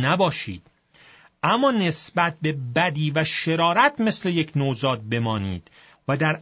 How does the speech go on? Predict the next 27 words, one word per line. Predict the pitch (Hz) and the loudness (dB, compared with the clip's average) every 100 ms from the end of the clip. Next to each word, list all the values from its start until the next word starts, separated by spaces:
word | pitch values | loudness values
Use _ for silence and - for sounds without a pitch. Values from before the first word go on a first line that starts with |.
| - | -4
عقل | 185 247 262 - _ - | 2 2 2 -4 _ -4
اشخاص | 156 - - 226 226 247 180 117 113 | -4 -4 -2 -2 0 -2 -2 0 4
بالغ | 139 147 151 160 269 277 | 6 6 4 4 4 4
باشید. | 202 208 - - 92 - - _ _ _ _ _ _ _ _ _ | 2 2 0 -6 -8 -12 -20 _ _ _ _ _ _ _ _ _
در | 127 120 | 0 0
کتاب | - 143 170 165 | -2 0 2 2
مقدس | 151 139 127 120 151 - 120 | 2 2 0 0 0 0 -2
نوشته | 113 - 139 | -2 -4 -6
شده | - 110 101 | -6 -4 -4
است، | 95 80 - | -4 -8 -14
خداوند | - 135 143 143 160 123 | -4 0 2 4 2 0
می‌گوید | 95 98 101 131 101 - _ _ _ _ _ _ | -2 -2 2 2 0 -6 _ _ _ _ _ _
که | 165 | 0
من | 151 180 220 202 | 2 4 2 2
به | 156 | 2
زبانهای | 135 143 143 143 131 165 190 190 | 2 2 2 2 2 2 2 0
بیگانه | 151 123 131 135 113 139 135 131 156 202 139 85 _ _ | -2 -4 -4 -4 0 2 2 2 2 2 0 -2 _ _
و | 120 | 0
از | 143 139 123 | 2 2 0
لبان | 135 131 139 139 139 | 0 2 2 2 -2
بیگانگان | 113 135 147 131 139 139 139 127 208 277 | -2 -2 0 2 2 2 2 2 2 2
با | 262 254 | 2 2
این | 233 220 | 2 0
قوم | 185 190 170 139 | 2 2 2 0
سخن | - 151 156 135 | -2 -2 0 -2
خواهم | - 135 117 113 | -2 -2 0 -2
گفت | 107 101 90 82 - - | -4 -4 -6 -10 -16 -20